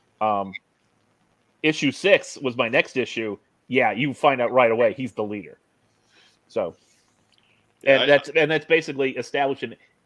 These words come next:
Speaker 1: every issue, every other issue he's in. So.
Speaker 2: Yeah, see, I, I, I'm putting, I, I think Hawk is at the sergeant level.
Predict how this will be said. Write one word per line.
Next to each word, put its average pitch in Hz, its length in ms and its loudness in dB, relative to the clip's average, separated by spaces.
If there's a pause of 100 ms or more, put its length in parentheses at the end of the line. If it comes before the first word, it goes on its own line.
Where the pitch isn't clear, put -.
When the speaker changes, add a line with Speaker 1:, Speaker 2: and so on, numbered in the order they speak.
Speaker 1:
every 127 540 -2
issue, 117 460 -6
every 120 280 -2
other 117 200 0
issue 110 300 -8
he's 92 200 -16
in. 87 360 -12 (1200)
So. 90 300 -10 (580)
Speaker 2:
Yeah, 85 180 -14
see, 147 200 -4
I, 151 100 2
I, 139 240 0 (240)
I'm 156 200 0
putting, 135 360 -2
I, 147 220 -2
I 156 160 2
think 139 340 -6
Hawk 120 320 -4
is 104 140 -10
at 107 100 -8
the - 80 -20
sergeant 107 360 -8
level. 107 280 -8